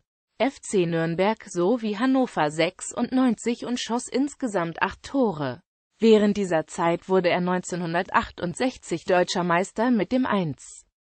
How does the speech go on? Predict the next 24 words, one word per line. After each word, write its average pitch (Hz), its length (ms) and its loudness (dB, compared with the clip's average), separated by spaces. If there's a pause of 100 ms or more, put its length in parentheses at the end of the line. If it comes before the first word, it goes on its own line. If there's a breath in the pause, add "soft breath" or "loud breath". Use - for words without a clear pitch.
(160)
F 254 240 -2
C 180 240 0
Nürnberg 233 580 0
und 190 160 -4
stand 175 320 -2
am 226 160 0
zwei 190 480 -2 (400)
Dezember 196 540 0
neunzehnhundertsiebenundsechzig 202 1700 -2
beim 175 240 2
legendären 196 640 0
sieben 277 320 0
zu 226 140 -4
drei 170 340 0
Sieg 202 240 -4
gegen 175 300 -2
den 170 160 -2
F 185 200 -6
C 254 300 0
Bayern 175 340 2
München 180 380 -4
auf - 220 -6
dem 175 180 -4
Platz. - 560 -8